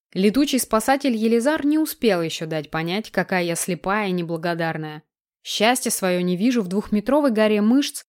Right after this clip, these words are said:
с идеальными после коррекции ежедневных стараний чертами лица. Даже на новой афише его фейс прилепили.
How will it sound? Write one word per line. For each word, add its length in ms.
с 180
идеальными 640
после 300
коррекции 580
ежедневных 640
стараний 500
чертами 500
лица. 440
Даже 380
на 160
новой 280
афише 380
его 220
фейс 300
прилепили. 680